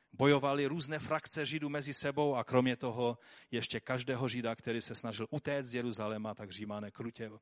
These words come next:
eh, ukřižovali a předtím někdy často ještě mu rozpárali jeho vnitřnosti. To se stalo v roce sedmdesát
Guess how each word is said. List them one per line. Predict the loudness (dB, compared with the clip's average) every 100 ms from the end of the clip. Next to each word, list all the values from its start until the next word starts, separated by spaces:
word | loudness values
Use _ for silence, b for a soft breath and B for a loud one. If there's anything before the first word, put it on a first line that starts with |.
| B B B B -12
eh, | -12
ukřižovali | -6 -2 0 2 2 0 -2
a | -6
předtím | -6 -8 -6 -6
někdy | -6 -6
často | -6 -6 -6 -6
ještě | -6 -8
mu | -8 -6
rozpárali | -6 -6 -6 -6 -8 -12
jeho | -12 -12 -10
vnitřnosti. | -8 -8 -6 -8 -10 -16 _ _ _ _ b b b b b -20 -20 _ _ _ _ _ _ _ _ _ _ _ _ _ _ _ _ _ _ _ _ _ _ _ _ _ _ _ _ _ _ _ _ _
To | -4
se | -2
stalo | 0 0 0
v | 0
roce | 0 2 2
sedmdesát | 0 0 0 0 -2 -6